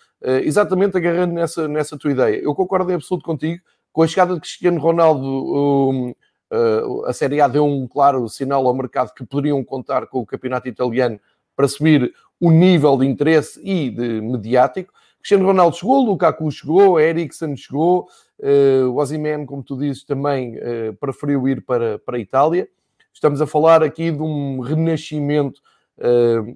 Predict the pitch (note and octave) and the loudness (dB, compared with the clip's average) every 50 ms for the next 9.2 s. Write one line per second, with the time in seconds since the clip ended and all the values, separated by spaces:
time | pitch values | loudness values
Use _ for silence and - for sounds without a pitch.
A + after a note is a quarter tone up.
0 | - - - G#3 A#3 A3+ A3+ A#3+ A3+ F#3 E3+ E3+ G#3 A3 F#3 - G3+ G3 F#3 E3+ | -10 -6 -6 -4 -2 0 0 0 0 0 0 -2 -2 -4 -2 -2 0 0 0 0
1 | E3 F3 E3 - - _ E3+ E3 E3 C#3 - - B2 C3 D3 C#3+ - C3+ A#2+ A2+ | 0 -2 -2 -4 -10 _ -4 -4 -4 -4 -4 -6 -4 -4 -4 -2 -2 -2 -2 -2
2 | - - A#2+ - - B2 C3 C3 C3 - - D3+ C#3+ D3 C#3+ C#3 C3+ A#2+ - C3+ | -4 -6 -6 -6 -4 -2 -4 -4 -4 -2 0 2 2 4 2 0 -2 -2 -4 -6
3 | A#2+ - - C3+ C3+ - - _ _ _ _ _ _ B2 B2+ C3 C#3 D3 D3 B2+ | -6 -4 -2 -2 -2 -2 -6 _ _ _ _ _ _ -2 -2 0 2 0 0 0
4 | C#3+ C#3+ C#3 A#2+ A#2+ A#2 - A#2 G2 - G#2+ G2 - _ _ _ _ _ - C#3 | 2 4 4 4 4 2 -2 -10 -8 -8 -8 -8 -8 _ _ _ _ _ 0 2
5 | C#3 C#3 C#3 C#3 C#3 C3+ - F#3 F#3+ F#3 D#3 F#3+ G3 G3+ G3 G3+ G#3 G#3 F#3+ C#3+ | 4 6 6 6 4 2 0 -2 -2 -2 -2 2 2 2 2 2 2 2 4 4
6 | B2+ B2 C#3 C3+ B2+ - _ - C#3+ C#3+ D3 D3+ D#3 E3 F3+ F3+ - - B2+ A#2+ | 4 2 -2 -4 -6 -8 _ -2 -2 -2 -2 -2 -6 -8 -8 -10 -8 -6 -4 -4
7 | A#2+ A#2 A2+ G#2+ A2 B2+ B2 A#2 - _ B2 B2 A#2+ A2+ A2+ A2+ A2+ B2 C3 C3+ | -4 -4 -6 -8 -8 -10 -10 -10 -12 _ -8 -6 -6 -6 -6 -6 -6 -4 -4 -4
8 | C3 B2 C#3+ D3 C#3 C3+ C3 C3 A#2+ C3 C3 B2+ B2+ B2 C3 D3 E3 F3+ G#3+ G#3 | -4 0 2 2 4 4 2 2 0 0 0 0 0 0 0 0 0 0 0 -2
9 | - - A3 A3 | -4 -6 -8 -8